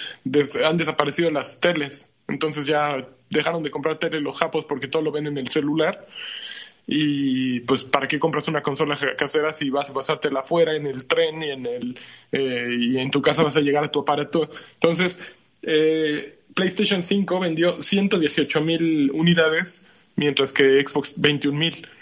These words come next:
Eh, hay una brecha gigantesca, pero, pues, también es, ves ahí que no le, no le fue tan canijo a PlayStation en comparación, ¿no? No es que haya vendido millones y millones,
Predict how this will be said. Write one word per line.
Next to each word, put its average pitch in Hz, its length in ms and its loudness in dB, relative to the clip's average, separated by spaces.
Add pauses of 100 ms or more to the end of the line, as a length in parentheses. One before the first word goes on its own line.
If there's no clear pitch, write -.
(400)
Eh, 113 560 -2 (480)
hay 147 240 2
una 156 300 -4
brecha 151 340 -4
gigantesca, 175 580 -4
pero, 135 380 -4 (220)
pues, 147 240 -2
también 175 320 2
es, 175 120 0 (100)
ves 170 260 0
ahí 160 180 0
que 165 100 -4
no 165 140 -2
le, 151 260 -4
no 165 140 2
le 170 80 2
fue 170 220 0
tan 170 400 -2
canijo 151 480 -2
a 131 160 -2
PlayStation 143 440 -2
en 135 60 -4
comparación, 143 580 0
¿no? 131 180 -6
No 160 140 0
es 165 80 0
que 165 100 2
haya 156 120 4
vendido 151 260 0
millones 151 380 -2
y 160 40 -4
millones, 156 500 -4